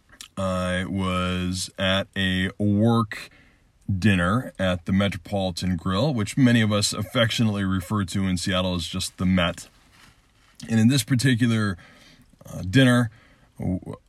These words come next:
those of us who attended received very generous gifts. We received, uh, replica Seahawks helmets with actual signature, signatures from a number of Seahawks players, and mine happened to be number three.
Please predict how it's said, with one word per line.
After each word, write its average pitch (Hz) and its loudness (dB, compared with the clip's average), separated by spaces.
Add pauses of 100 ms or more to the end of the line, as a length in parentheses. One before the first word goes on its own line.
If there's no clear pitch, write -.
(120)
those 117 4
of 127 4
us 120 2
who 110 2
attended 147 2 (800)
received 110 4 (140)
very 113 4
generous 110 2
gifts. 107 -2
We 107 -2
received, 101 -2 (680)
uh, - -12
replica 117 4
Seahawks 120 2
helmets 104 -2
with 98 -2
actual 117 -2
signature, 101 -4
signatures 113 0
from 98 -2
a 95 0
number 104 2
of 87 -6
Seahawks 95 -2
players, 90 -4 (400)
and 107 6
mine 139 6
happened 113 2
to 98 0
be 101 2
number 101 2
three. 104 0